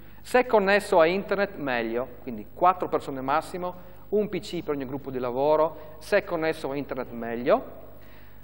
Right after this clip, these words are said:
Creiamo i gruppi di lavoro sulla base, possiamo creare gruppi di lavoro sulla base di quello che sono i vostri interessi. Possono essere una persona o quattro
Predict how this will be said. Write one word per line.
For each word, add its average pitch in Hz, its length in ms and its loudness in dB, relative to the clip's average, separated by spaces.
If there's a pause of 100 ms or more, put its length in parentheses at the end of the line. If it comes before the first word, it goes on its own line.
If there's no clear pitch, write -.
(380)
Creiamo 208 400 8
i 170 40 2
gruppi 180 260 0
di 151 120 2
lavoro 151 560 2
sulla 156 260 2
base, 160 460 6
possiamo - 420 -4
creare 151 240 2
gruppi 131 220 -6
di 123 80 -6
lavoro 254 360 -2
sulla 262 220 -2
base 175 320 4
di 226 100 -4
quello 185 240 -2
che - 140 -4
sono 165 600 -2
i 220 80 -6
vostri 180 320 2
interessi. 147 600 0 (920)
Possono 185 320 8
essere 156 400 6
una 240 260 10
persona 247 880 6
o 180 80 -2
quattro 131 800 4